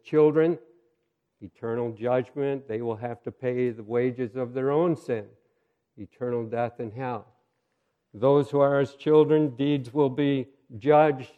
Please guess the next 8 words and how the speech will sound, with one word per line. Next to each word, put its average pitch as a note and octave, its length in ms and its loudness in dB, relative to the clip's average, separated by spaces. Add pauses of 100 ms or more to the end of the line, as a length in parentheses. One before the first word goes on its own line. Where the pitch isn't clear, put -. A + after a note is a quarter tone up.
(100)
and B2+ 400 -4
loss A#2+ 400 -2
of A#2+ 120 -10
reward. B2 520 0 (2000)
So B2+ 320 2 (600)
he D3+ 220 -2
is D#3 460 2 (120)
judging D3 640 0